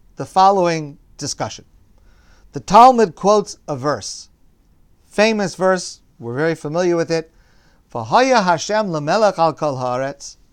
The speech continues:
and it will be that God will become king of all the earth.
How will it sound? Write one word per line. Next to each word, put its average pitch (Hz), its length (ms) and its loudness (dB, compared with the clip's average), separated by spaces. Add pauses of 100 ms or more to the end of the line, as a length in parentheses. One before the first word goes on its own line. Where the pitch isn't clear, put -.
(720)
and 156 300 -4
it 151 160 -6
will 135 140 -8
be 208 440 -2 (720)
that 127 180 -8
God 196 320 4
will 175 200 -2
become 147 600 0 (140)
king 170 500 -6 (600)
of 151 300 -4
all 220 260 8
the 160 200 -2
earth. 113 380 -14